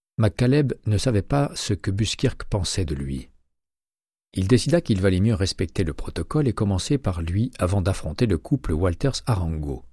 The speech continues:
Le commissariat de la West Valley Division se trouvait à Reseda, dans Owensmouth Street, ce qui semblait assez bizarre pour un commissariat,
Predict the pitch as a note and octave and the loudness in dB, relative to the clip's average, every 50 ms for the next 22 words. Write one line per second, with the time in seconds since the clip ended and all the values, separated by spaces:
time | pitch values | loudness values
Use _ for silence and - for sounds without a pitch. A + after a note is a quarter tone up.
0 | _ _ _ _ _ _ _ _ _ _ _ _ _ _ _ _ _ _ _ _ | _ _ _ _ _ _ _ _ _ _ _ _ _ _ _ _ _ _ _ _
1 | _ _ _ _ _ _ _ - F#2 - - B2 C3+ B2+ - B2+ B2+ D3+ E3+ B2+ | _ _ _ _ _ _ _ -4 0 2 4 4 4 4 4 4 4 4 4 4
2 | G#2+ F2+ E2+ D#2+ E2+ G#2+ A#2+ G#2+ - - F#2 E2 F2+ E2+ E2+ D#2+ C#2+ D2 D#2 D2+ | 4 2 2 2 2 2 0 0 0 -2 -4 -2 0 2 2 0 0 -2 -4 -2
3 | F2+ F2+ F#2+ A2+ C3 C#3+ D3 - - - - _ _ _ _ _ - A#2+ G#2 - | -2 0 0 2 2 2 0 -2 -4 -10 -20 _ _ _ _ _ -4 -4 -2 0
4 | - B2+ D3 D3+ - A2+ G2+ G2+ B2 A#2 G#2 A2 G#2 F2 E2 E2 D#2 D2+ C#2+ D2+ | 2 4 4 4 4 2 2 2 2 2 4 4 2 2 2 2 0 0 -2 -4
5 | - - - F#2 F2 E2 - - B2 B2 A#2 B2 A2+ G#2 - - C#3 B2 G#2 G2+ | -6 -6 -2 -2 -2 -2 2 4 4 4 4 4 2 0 -2 0 0 0 2 2
6 | G2+ - - - - - - G2+ F2+ G2 - - - - - - - - - - | 0 -2 -6 -8 -10 -4 -2 0 0 0 -2 -4 -8 -8 -8 -10 -12 -16 -20 -18
7 | - - - - - A2 G2 - G2 F2 G2+ A#2 - - E2+ - F2 D2 D2+ D#2 | -10 -6 -4 -2 -2 0 0 0 0 2 2 0 0 0 -2 -2 -2 -2 -2 0
8 | D#2 F#2+ A2+ A#2+ A2 - - E2+ D#2+ D#2 - - D2 C#2+ C#2 - - D#2+ D#2+ F2+ | 0 2 0 0 0 -2 -2 -2 -2 -2 -4 -4 -4 -4 -4 -4 -4 -2 -2 -2
9 | A2+ C3 C3 | -2 -2 -4